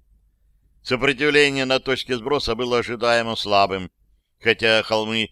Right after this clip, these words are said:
и представляли для мятежников интерес, хотя они и держали на них посты, посты эти были откровенно слабыми. Тридцать человек по всей линии.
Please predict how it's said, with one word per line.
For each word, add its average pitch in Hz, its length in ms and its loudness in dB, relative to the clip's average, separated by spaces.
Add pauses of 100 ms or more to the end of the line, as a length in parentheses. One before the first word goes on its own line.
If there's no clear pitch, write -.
(200)
и 110 220 0
представляли 113 760 0
для 98 160 -4
мятежников 98 680 -4
интерес, 104 680 -4 (380)
хотя 117 420 2
они 113 300 0
и 110 40 -6
держали 120 460 2
на 107 160 -2
них 98 260 -8
посты, 98 600 -4 (300)
посты 170 480 0
эти 135 140 -6
были 131 200 -2
откровенно 120 560 -4
слабыми. 71 600 -2 (480)
Тридцать 175 480 0
человек 120 440 -2
по 92 120 -6
всей 113 280 -4
линии. 78 580 -10